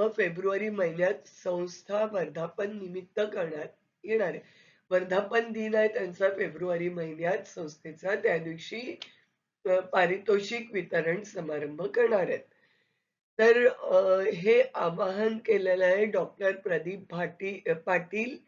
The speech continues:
जे महा-, मसाप भोर शाखेचे अध्यक्ष आहेत. अ, या संस्थेचे कार्याध्यक्ष डॉक्टर अरुण बुरांडे, अ, पत्रकार आहेत, अ, सुरेश शेटे, जे उपाध्यक्ष आहेत,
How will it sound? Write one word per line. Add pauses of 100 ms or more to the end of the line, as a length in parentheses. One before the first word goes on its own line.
(560)
जे
महा-,
मसाप
भोर
शाखेचे
अध्यक्ष
आहेत. (1900)
अ, (100)
या
संस्थेचे
कार्याध्यक्ष
डॉक्टर (100)
अरुण
बुरांडे, (1040)
अ, (300)
पत्रकार
आहेत, (400)
अ,
सुरेश
शेटे,
जे
उपाध्यक्ष
आहेत,